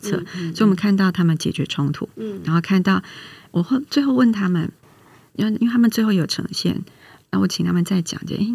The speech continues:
Speaker 1: 你学到什么？”他们说，“我们学到一个科学的精神。”
Speaker 2: 嗯，嗯。
Speaker 1: 没有怀疑、
Speaker 2: 嗯。
Speaker 1: 探索、尝试、
Speaker 2: 对。
Speaker 1: 修正，
Speaker 2: 嗯。
Speaker 1: 然后最后就会找到。啊，
Speaker 2: 嗯。
Speaker 1: 没有找到没有关系，我们都有收获。
Speaker 2: 嗯。
Speaker 1: 我们也发现，呃，以前很害怕冲突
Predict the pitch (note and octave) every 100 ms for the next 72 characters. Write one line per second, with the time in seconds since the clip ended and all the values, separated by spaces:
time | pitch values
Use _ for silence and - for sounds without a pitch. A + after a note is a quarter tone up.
0 | A3+ D#3+ - D#3 E3+ D#3+ - - - -
1 | G#3 G#3 G3+ F#3 E3 D#3 E3 D#3+ D3 -
2 | D3 D3 - - - - - - - G#3
3 | F#3+ F#3+ - A#3+ A3 G3+ G3+ _ _ F3
4 | E3+ - - E3+ E3+ E3+ D#3+ D#3+ F3+ F#3+
5 | F3+ D#3 D#3+ F#3 E3+ - - - - D#3+
6 | D#3+ E3 F3+ D#3 G#3 - D#3 D3+ - D#3+
7 | F3 - - E3+ D#3+ E3 E3 D#3 D3+ C#3+
8 | - - - - G3 A3 A3 E3 F3 D#3+
9 | D#3+ C#3+ C3+ C#3+ C#3 - - - D#3 D3
10 | C#3+ D#3 D3 - - - - - - D#3+
11 | D3 C#3+ C#3+ - F3 E3+ F3 E3 D#3+ F3+
12 | F3 - F3+ - - - - - - F3
13 | D#3+ - - F3+ - F3+ F3 E3 F#3 E3+
14 | E3+ - D#3 D#3 -